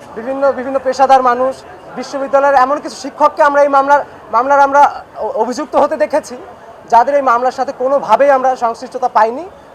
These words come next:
খুঁজে পাইনি। তো আমরা এই সমস্যাগুলো যখন, আমরা যখন ক্রমাগত যখন আমরা মুখোমুখি করলাম, তারপরে আমরা প্রাথমিকভাবে আমাদের এখানে যিনি,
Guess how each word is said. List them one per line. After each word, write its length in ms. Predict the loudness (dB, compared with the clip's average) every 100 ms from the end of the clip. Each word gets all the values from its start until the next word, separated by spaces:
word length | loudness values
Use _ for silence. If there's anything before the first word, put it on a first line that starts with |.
| -12
খুঁজে 180 | -6 -2
পাইনি। 280 | -2 -2 -10 -20 -20 -20 -20 -20 -20 -8 2
তো 60 |
আমরা 180 | 4 4
এই 260 | 2 -2 2
সমস্যাগুলো 480 | 0 0 -2 -2
যখন, 280 | 0 -2 -2
আমরা 240 | 0 2 0
যখন 200 | 0 -4
ক্রমাগত 400 | -4 -2 0 0
যখন 200 | -2 -2
আমরা 160 | -2 -2
মুখোমুখি 400 | -6 -6 -8 -8 -4
করলাম, 300 | -2 -2 -6 -10 -20 -16 0
তারপরে 360 | 2 4 2 2
আমরা 240 | 2 0
প্রাথমিকভাবে 560 | 0 -2 -6 -2 0 0
আমাদের 260 | 0 -2
এখানে 260 | -4 -6 -6
যিনি, 260 | -4 -4